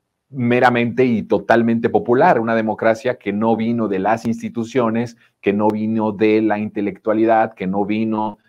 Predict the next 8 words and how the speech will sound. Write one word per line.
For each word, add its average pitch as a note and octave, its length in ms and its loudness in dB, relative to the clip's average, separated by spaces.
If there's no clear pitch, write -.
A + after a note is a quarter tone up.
de F#2+ 200 -4
ninguna G#2 320 -2
otra A2+ 240 0
parte A2+ 280 2
más G#2 260 -6
que B2+ 360 0
del F#2+ 300 -4
pueblo. C#3 640 2